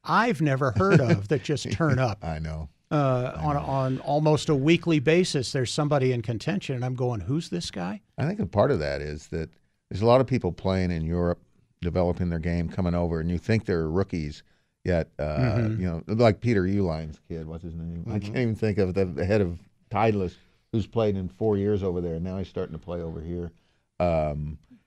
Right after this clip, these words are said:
Speaker 2: there's also, like, Jon Rahm. If you follow
Speaker 1: Mm-hmm.
Speaker 2: college golf, nobody's surprised by that 'cause he was such a dominant
Speaker 3: dominated,
Speaker 2: player
Speaker 3: yeah.
Speaker 2: in college. So I think for the casual viewer, it's like these guys are popping up out of nowhere.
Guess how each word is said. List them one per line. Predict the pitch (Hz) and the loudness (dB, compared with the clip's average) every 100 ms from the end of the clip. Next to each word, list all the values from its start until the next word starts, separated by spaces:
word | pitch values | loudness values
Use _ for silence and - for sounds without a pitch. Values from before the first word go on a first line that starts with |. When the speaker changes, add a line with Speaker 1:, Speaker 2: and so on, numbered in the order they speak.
| _ | _
Speaker 2:
there's | 104 92 | -2 0
also, | - 110 120 - 101 90 | 4 6 6 4 0 2
like, | 87 90 85 | 2 0 2
Jon | 110 101 | 2 2
Rahm. | 98 110 92 71 78 | 2 2 0 -2 -6
If | 104 | -4
you | |
follow | 95 104 92 92 | 2 4 6 6
Speaker 1:
Mm-hmm. | 139 | 6
Speaker 2:
college | 139 220 110 87 | 8 6 4 2
golf, | 87 85 | 2 2
nobody's | 104 98 90 87 | 2 0 0 -2
surprised | - - 95 98 95 - | -8 0 4 6 4 0
by | 73 | -2
that | 73 64 - - _ _ _ | -2 -6 -8 -14 _ _ _
'cause | 101 | 0
he | 95 | 2
was | 87 - | 0 0
such | - 120 - | 4 4 2
a | - | -8
dominant | 90 98 98 | 0 2 6
Speaker 3:
dominated, | 123 123 101 92 | 8 8 6 2
Speaker 2:
player | 92 | 2
Speaker 3:
yeah. | 92 | 0
Speaker 2:
in | 82 | -4
college. | 78 76 71 76 | -6 -8 -10 -2
So | 123 113 - - _ _ | 4 4 2 -10 _ _
I | 127 120 | 4 6
think | 156 - | 6 4
for | 127 | 2
the | 101 | 4
casual | 107 120 139 123 104 | 6 8 8 6 2
viewer, | 95 101 92 | 2 2 2
it's | 90 | 0
like | 95 85 | -2 -2
these | 104 98 | -6 -2
guys | 98 90 | -2 -2
are | |
popping | 82 - 98 - 92 | -6 -4 -4 0 -2
up | 85 | 0
out | 90 87 | -2 0
of | |
nowhere. | 87 95 98 80 78 | -2 0 0 -2 -6